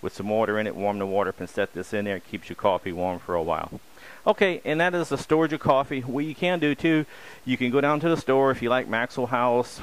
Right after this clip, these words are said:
Folgers, any of the other brands. The ones that are, are sealed in a metal tin, like a number ten can, you can actually put those away just like they are 'cause they're sealed. The ones in plastic, please repackage them some kind of way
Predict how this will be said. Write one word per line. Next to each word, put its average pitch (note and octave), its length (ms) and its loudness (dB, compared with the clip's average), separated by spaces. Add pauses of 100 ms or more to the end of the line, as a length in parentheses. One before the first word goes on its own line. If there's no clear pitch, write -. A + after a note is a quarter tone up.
Folgers, A#2+ 680 0 (160)
any A#2+ 240 -2
of A#2+ 80 -2
the A#2+ 120 0
other A#2 160 2
brands. G#2 500 -2
The F#2 100 -4
ones C3+ 380 0
that C3 240 0
are, G2+ 220 0
are G2 200 0
sealed C3+ 600 0 (200)
in A2+ 180 -4
a G2+ 140 -2
metal B2+ 380 0
tin, F#2+ 480 -4 (360)
like F#2 160 -2
a F#2+ 60 0
number A2+ 260 -2
ten C3 340 -4
can, C#3+ 380 -2 (400)
you G#2 120 -4
can A2+ 140 0
actually A2+ 300 -2
put - 280 -2
those A#2+ 240 2
away G#2 260 0
just G2+ 280 -2
like A2 180 0
they F#2 100 -4
are F#2 140 0
'cause F2 180 -4
they're G2+ 160 0
sealed. G#2 420 0 (180)
The F2 100 -6
ones A2 260 0
in A2+ 80 -6
plastic, C#3 580 -4
please A2+ 480 -4 (340)
repackage A2 580 -2
them G2+ 140 -4
some G#2+ 300 -2
kind A#2+ 280 0
of A#2 80 0
way F#2+ 300 0